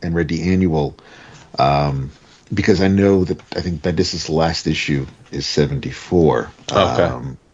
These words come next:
Speaker 1: and, uh, so I wanted to kinda wait until his arc finishes, or his run finishes on the book. Uh, I'm hoping that, uh, the recent issues didn't necessarily lead into the annual, and they don't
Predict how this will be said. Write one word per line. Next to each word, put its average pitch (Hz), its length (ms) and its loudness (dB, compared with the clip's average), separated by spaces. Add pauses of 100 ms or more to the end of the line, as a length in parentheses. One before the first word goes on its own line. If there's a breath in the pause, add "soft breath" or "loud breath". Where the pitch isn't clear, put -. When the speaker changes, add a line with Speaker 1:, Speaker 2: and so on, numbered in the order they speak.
(180)
Speaker 1:
and, 71 460 -4
uh, - 120 -6
so - 160 4
I 98 60 6
wanted 95 360 2
to - 80 -10
kinda 95 220 0
wait 90 440 2
until 104 600 2 (800 loud breath)
his 95 160 0
arc 95 220 0
finishes, 107 680 0
or 78 80 -8
his 80 160 -8
run 101 200 0
finishes 82 500 -4
on 78 120 -2
the 80 80 0
book. 73 380 0 (100)
Uh, 73 320 -2 (240)
I'm 78 200 -6
hoping 90 420 2
that, 82 340 0
uh, 76 360 -2 (500)
the 92 100 -2
recent 104 280 2
issues - 520 -6 (380)
didn't 82 160 4
necessarily 80 540 -2
lead 82 260 0
into 87 380 -2
the 76 200 2
annual, 80 320 2
and 87 120 2
they 90 60 6
don't 104 340 2